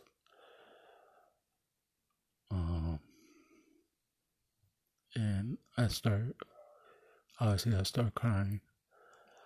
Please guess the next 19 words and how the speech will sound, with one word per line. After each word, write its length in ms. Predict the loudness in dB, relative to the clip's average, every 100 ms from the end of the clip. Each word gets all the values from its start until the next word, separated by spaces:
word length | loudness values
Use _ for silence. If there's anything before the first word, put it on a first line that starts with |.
| -20 -20 -20 -20 _ _
Um, 640 | -2 0 -2 -2 -2 -4 -8 -18 -20 -20 -20 -20 _ _ _ _ _ _ _ _ _ _ _ -4
uh, 280 | -4 -4 -6 -10 _ _ _ _ _ _ _ _ _ -16 0
let 220 | 2 2
my 120 | 0
girlfriend 460 | 0 -2 0 0 2
know. 380 | 2 0 -2 -6 -16 _ _ _ -20 -20 -20 -20 -20 _ _
She's, 460 | -8 -6 -2 -2 0
like, 240 | 0 -2
hugging 440 | -4 0 2 4 2
me 400 | 2 0 0 -2 -8 -16 _
and 260 | -4 -2 -4
crying. 420 | 2 4 6 4
We're 120 | 2
both 360 | 0 0 -2 -2
crying. 460 | 0 2 0 -2 -8 _ _ _ _ -20 -20 -20 -20 -20 -20 -20 -20 -20 _ _ _ _ _
My 140 | -2 0
body 360 | 0 0 2
is 200 | 2 2
numb. 580 | 0 2 4 4 2 -4